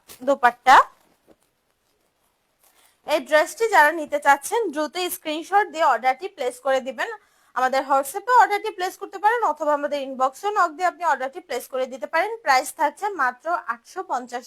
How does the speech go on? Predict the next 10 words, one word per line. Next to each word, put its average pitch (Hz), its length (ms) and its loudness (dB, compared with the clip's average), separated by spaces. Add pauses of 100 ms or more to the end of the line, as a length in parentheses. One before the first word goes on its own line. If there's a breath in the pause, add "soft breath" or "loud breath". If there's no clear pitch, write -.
টাকা। 208 200 0 (840)
এবার 370 180 4 (100)
চলে 277 220 2
যাচ্ছি 285 240 -2 (120)
আমাদের 269 220 -2 (120)
নেক্সট - 280 -8
কালেকশনে। 269 460 -2 (2500 soft breath)
এটি 349 200 -8 (100)
থাকছে 339 240 0 (120)
আপুদের 294 300 -2